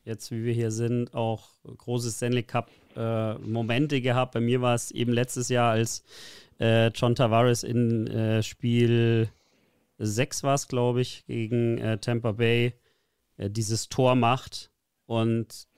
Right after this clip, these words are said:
ich's erstmal gar nicht gecheckt hab, dass es jetzt wirklich bedeutet, <laughs> dass Toronto weiter ist. Und das sind, <clears throat> wie ihr schon gesagt habt, am-,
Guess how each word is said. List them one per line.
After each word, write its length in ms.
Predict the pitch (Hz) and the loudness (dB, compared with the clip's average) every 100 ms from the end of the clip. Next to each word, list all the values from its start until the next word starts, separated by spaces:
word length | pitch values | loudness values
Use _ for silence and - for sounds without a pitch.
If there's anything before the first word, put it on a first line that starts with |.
| _ | _
ich's 220 | 113 - - | -8 -8 -6
erstmal 400 | 113 113 123 113 | -4 -2 -2 0
gar 160 | 113 | 0
nicht 160 | 120 - | 0 -4
gecheckt 440 | 117 - 120 - | -6 -4 -6 -2
hab, 180 | 117 - | -4 -2
dass 200 | 113 - | -4 -2
es 140 | 117 | -4
jetzt 220 | 117 - 127 | -4 -4 -6
wirklich 280 | 120 127 | -6 -6
bedeutet, 500 | - 107 117 131 - | -6 -2 0 -2 -4
<laughs> 40 | - | -2
dass 200 | 156 - | -2 -2
Toronto 500 | 107 113 127 113 104 | -4 -2 0 -2 0
weiter 440 | 113 135 139 - | 2 2 0 0
ist. 320 | 139 160 - - - - - | -2 -2 -6 -12 -20 -20 -8
Und 180 | - 131 | 2 4
das 180 | 143 - | 4 4
sind, 380 | 147 139 - - _ | 4 4 2 -8 _
<clears throat> 260 | 196 - | 0 4
wie 340 | 175 185 143 131 | 8 8 8 6
ihr 100 | 131 | 2
schon 160 | 135 | 2
gesagt 320 | 123 120 - | 2 0 0
habt, 140 | 120 - | -4 -2
am-, 260 | 113 131 | 0 2